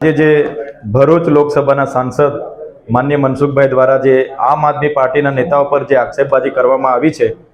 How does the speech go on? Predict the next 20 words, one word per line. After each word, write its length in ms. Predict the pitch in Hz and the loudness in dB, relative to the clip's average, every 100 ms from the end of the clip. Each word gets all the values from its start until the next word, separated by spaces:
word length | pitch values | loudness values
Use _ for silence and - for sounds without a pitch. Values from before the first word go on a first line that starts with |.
| _ - | _ -2
કે 60 | 139 | 2
અઢી 200 | 131 143 | 2 2
લાખ 240 | 147 139 | 0 0
રૂપિયા, 320 | 135 139 135 127 - - - - | 0 2 2 0 -6 -14 -14 -2
અ, 60 | 123 | 2
અધિકારી 720 | 123 120 135 139 139 143 139 | 2 2 0 2 0 0 0
અને 140 | 131 | -2
કોન્ટ્રાક્ટરો 600 | 127 123 135 123 135 131 | -2 -2 -2 -2 0 0
પછી 280 | 135 123 131 | 0 -2 0
હોળીના 360 | 120 123 135 131 | 0 0 0 0
નામે 220 | 127 127 | -2 -2
માંગવામાં 460 | 120 117 127 127 | -4 -2 -2 0
આવે 100 | 123 | 0
છે, 100 | 123 | -2
ત્યારે 400 | 123 127 143 127 - _ _ _ _ | -2 0 0 -2 -6 _ _ _ _
હું 120 | 156 170 | -4 -2
મનસુખભાઈને 560 | 156 170 165 151 147 | -2 -2 0 0 -2
કહેવા 240 | 143 139 143 | 0 0 0
માંગુ 280 | 139 135 | 0 -2
છું 300 | 143 139 139 | -2 -2 -6